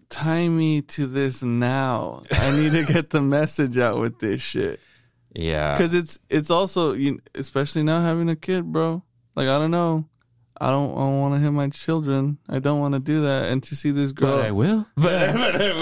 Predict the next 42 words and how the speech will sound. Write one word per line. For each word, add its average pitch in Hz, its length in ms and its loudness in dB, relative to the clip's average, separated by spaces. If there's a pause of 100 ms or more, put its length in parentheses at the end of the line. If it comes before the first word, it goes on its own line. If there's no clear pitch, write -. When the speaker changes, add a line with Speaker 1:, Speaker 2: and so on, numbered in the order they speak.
(120)
Speaker 2:
will. 123 60 0
Speaker 1:
It's 156 80 -2
gonna 123 280 2
happen. 175 560 -2
Speaker 2:
I'm 95 200 -2
gonna 117 240 2
give 113 180 2
it 131 200 2
my 151 160 2
best 127 380 0
shot. 196 440 0
Speaker 1:
<laughs> - 0 - (1040)
We 160 80 4
can 147 120 2
figure 139 520 0
it 185 100 0
out. 214 280 -2 (300)
No, 180 320 2
but 139 400 0 (280)
just, 156 380 0
you 160 120 4
know, 156 180 2
some 165 260 0
people, 170 600 0
and 135 160 2
again, 156 360 -2
with 143 140 -6
that 156 240 -2
fucking 160 420 -2
Sword 151 260 2
and 151 100 2
Scale 170 340 0
fucking 147 400 -2
podcast, 131 440 0
some 151 240 0
people 151 460 -2
just 131 320 -2 (260)
grow 135 340 2
up 139 160 -4
in 117 140 0
shit 139 400 0
environments, 123 880 0